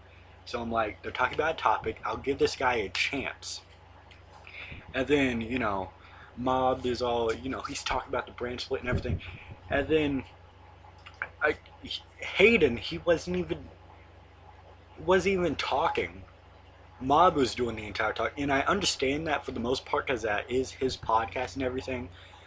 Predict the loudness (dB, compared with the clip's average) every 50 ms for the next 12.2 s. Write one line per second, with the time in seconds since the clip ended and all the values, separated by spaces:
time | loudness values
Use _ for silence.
0 | -20 -20 -20 -20 -14 -2 2 2 2 4 4 2 2 2 2 2 2 2 2 2
1 | 0 -4 -2 0 0 0 0 0 -2 -6 -8 -8 -4 -2 -2 0 -2 -2 -4 -8
2 | -14 -14 -12 -8 -6 -2 2 4 4 4 2 0 -6 -2 -2 0 0 -2 -2 -2
3 | -2 0 0 0 -2 -4 -4 -4 -4 -6 -8 -14 -16 -8 -4 -4 -2 -2 2 4
4 | 4 6 6 4 2 0 -2 -4 -2 0 0 0 0 -2 -2 -2 -2 -2 -2 -2
5 | -2 -2 -2 -2 0 0 0 -2 -4 -6 -8 -8 -6 -2 -2 0 -2 -2 -4 -6
6 | -8 -8 -8 -8 -10 -8 -8 -6 -8 -8 -12 -14 -18 -20 -20 -20 -20 -20 -20 -20
7 | -20 -18 -16 -14 -14 -14 -16 -20 -20 -20 -20 -20 -20 -20 -20 -20 -20 -20 -20 -20
8 | -20 -20 -20 -20 -18 -8 -4 -2 -2 0 4 8 8 10 10 8 6 2 0 -4
9 | -6 -12 -18 -20 -20 -20 -20 -20 -20 -20 -8 -4 0 2 2 2 2 2 2 2
10 | 2 2 2 0 0 2 0 0 0 -4 -2 -2 0 0 0 0 -2 -2 -4 -6
11 | -8 -8 -8 -6 -4 -2 -2 0 0 -2 -2 -4 -6 -6 -8 -8 -6 -4 -6 -6
12 | -6 -8 -14